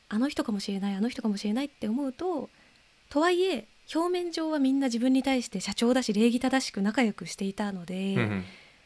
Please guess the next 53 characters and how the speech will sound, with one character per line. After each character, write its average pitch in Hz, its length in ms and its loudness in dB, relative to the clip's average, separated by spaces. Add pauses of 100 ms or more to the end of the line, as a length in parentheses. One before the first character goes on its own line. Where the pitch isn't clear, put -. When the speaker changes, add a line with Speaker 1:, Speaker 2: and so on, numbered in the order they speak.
(200)
Speaker 1:
ま 240 120 0
あ、 202 120 -4
本 320 180 2
当 349 300 -2
は 349 160 2
嫌 285 140 4
わ 294 80 4
れ 302 100 2
て 302 120 2
い 285 60 2
た 285 160 0
ん 269 160 0
だ 190 140 -2
な 190 140 -4
と - 100 -12
か 190 100 -12
で 170 60 -2
す - 20 4
ね。 117 60 6
Speaker 2:
な 101 80 6
る 95 60 0
ほ 98 80 -2
ど 101 120 -4
ね。 143 240 -6
裏 104 200 -2
表 98 280 -4
が 104 120 -6
ね。 262 60 -2
Speaker 1:
み 139 60 -2
た 285 100 0
い 254 80 -2
な。 196 160 -6 (340)
う 247 60 -2
ん。 233 400 0 (880)
で、 285 80 -4
や 277 80 0
っ 269 100 -8
ぱ 302 120 0
り 254 100 0
そ 208 140 -4
の、 190 180 -6
そ 247 160 -2
う 269 60 0
い 269 80 0
う - 20 -2
立 302 220 -4
場 330 100 -2
の 294 80 -2
人 359 160 -6
に 370 100 -2
は 302 120 -4
当 226 180 0
然 214 340 0